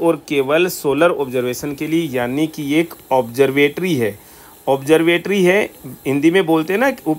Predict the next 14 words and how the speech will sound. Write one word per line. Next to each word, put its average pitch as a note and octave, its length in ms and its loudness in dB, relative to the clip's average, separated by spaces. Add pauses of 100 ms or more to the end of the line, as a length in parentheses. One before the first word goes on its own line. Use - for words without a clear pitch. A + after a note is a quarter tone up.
(100)
ऑब्जर्वेटरी, C#3 720 2 (420)
वेधशाला, C#3 760 0 (400)
तो E3+ 60 2
ये F#3+ 180 6
एक G#3 100 0 (140)
ऑब्जर्वेटरी D3+ 760 2
है A#3 240 2 (300)
और D#3 160 0
इसे G3+ 220 2
सन A3 400 0
की B3 200 0
स्टडी C3 380 -2
के A2+ 220 -10
लिए A#2 440 -6